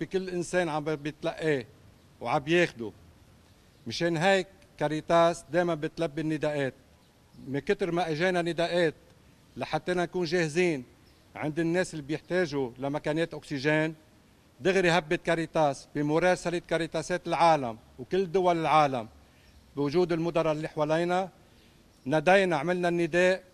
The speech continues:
وإجا النداء تلبيته وح-، محصوله بمية وخمسين مكنة أكسجين تلبية لحاجات الناس. دايمًا كاريتاس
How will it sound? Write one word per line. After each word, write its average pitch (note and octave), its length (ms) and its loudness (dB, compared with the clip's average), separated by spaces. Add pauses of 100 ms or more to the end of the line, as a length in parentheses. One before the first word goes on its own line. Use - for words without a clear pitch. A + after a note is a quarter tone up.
وإجا E3 280 -4
النداء E3 360 -2
تلبيته E3+ 800 0 (760)
وح-، - 180 -6
محصوله F3 640 2
بمية F3 320 0
وخمسين E3 500 -2
مكنة E3+ 360 0
أكسجين D#3+ 640 -2 (300)
تلبية D#3+ 500 0
لحاجات D3+ 640 -2
الناس. C3+ 500 -4 (720)
دايمًا F3 360 0
كاريتاس D#3+ 800 -2